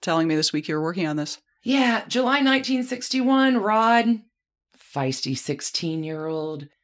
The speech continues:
Speaker 2: he meets an older woman at a jazz festival. He thinks she's about thirty. He's a virgin.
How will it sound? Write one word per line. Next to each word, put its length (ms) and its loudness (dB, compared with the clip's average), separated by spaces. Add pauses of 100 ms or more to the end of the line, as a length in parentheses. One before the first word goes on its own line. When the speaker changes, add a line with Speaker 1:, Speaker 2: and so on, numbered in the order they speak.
(160)
Speaker 2:
he 180 2
meets 360 -2
an 100 -2
older 280 -2
woman 560 0 (320)
at 180 -4
a 60 -6
jazz 400 0
festival. 720 -2 (460)
He 200 0
thinks 280 -2
she's 260 -4
about 400 -2
thirty. 600 -2 (280)
He's 380 -2
a 60 -6
virgin. 680 -4